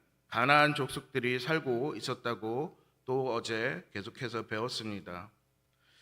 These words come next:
갈렙과 유다 지파는 이 헤브론을 차지하기 위해서 또다시, 어, 싸움을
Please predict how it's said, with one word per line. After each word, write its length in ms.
갈렙과 880
유다 320
지파는 880
이 160
헤브론을 840
차지하기 880
위해서 800
또다시, 800
어, 160
싸움을 800